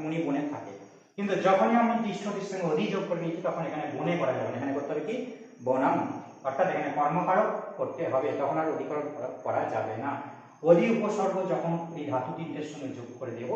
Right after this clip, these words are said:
তখনই এরকম হবে। আবার আস ধাতুর সঙ্গে একটা উদাহরণ দিয়ে দিচ্ছি, চট করে দেখে নাও। হরি, হর হ্রস্বই বিসর্গ, বৈকুণ্ঠম, বয়ই পয় হ্রস্ব, মূর্ধন্যয়ে ঠয়ে, ময়ে হসন্ত,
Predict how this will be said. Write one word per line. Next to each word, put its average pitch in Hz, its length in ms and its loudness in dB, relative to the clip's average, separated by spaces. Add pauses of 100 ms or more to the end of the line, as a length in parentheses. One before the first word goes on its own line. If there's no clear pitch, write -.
(120)
তখনই - 320 -2
এরকম - 280 -6
হবে। - 140 -12 (380)
আবার - 160 8 (180)
আস - 140 10
ধাতুর 247 260 12
সঙ্গে 240 180 4
একটা 233 180 6
উদাহরণ 233 240 8
দিয়ে 233 120 4
দিচ্ছি, - 220 0
চট 226 180 4
করে 226 180 0
দেখে 220 160 0
নাও। 233 100 2 (440)
হরি, 233 260 12 (420)
হর 185 160 10 (120)
হ্রস্বই 180 360 6 (840)
বিসর্গ, 135 340 0 (160)
বৈকুণ্ঠম, 196 640 6 (520)
বয়ই 156 360 2
পয় 156 180 -2
হ্রস্ব, 147 240 -4 (920)
মূর্ধন্যয়ে 156 580 0 (100)
ঠয়ে, 156 240 0 (1160)
ময়ে 143 240 -2
হসন্ত, 143 360 -4